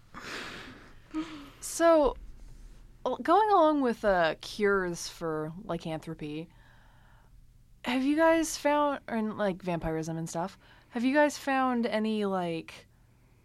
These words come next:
surefire ways to become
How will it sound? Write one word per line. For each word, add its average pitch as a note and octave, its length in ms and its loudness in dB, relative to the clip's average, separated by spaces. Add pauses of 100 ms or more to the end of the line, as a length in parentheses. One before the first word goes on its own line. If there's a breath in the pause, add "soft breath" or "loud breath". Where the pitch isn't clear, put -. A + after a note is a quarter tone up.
(160)
surefire G3 580 0
ways F#3+ 240 0
to - 100 -18
become F#3 1120 -2